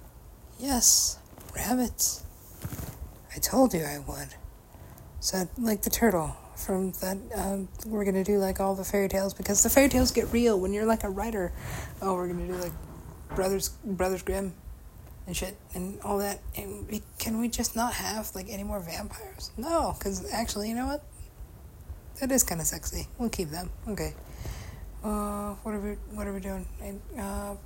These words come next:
uh, what? Oh, I got fucking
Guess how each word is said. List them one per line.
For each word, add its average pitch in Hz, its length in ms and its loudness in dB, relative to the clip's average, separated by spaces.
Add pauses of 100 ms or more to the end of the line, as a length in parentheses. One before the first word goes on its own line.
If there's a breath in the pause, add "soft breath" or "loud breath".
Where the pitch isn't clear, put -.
(100)
uh, 180 180 -4 (3000 loud breath)
what? 170 200 -4 (160)
Oh, 170 420 -2
I - 100 -6
got 208 200 -6
fucking 262 520 -10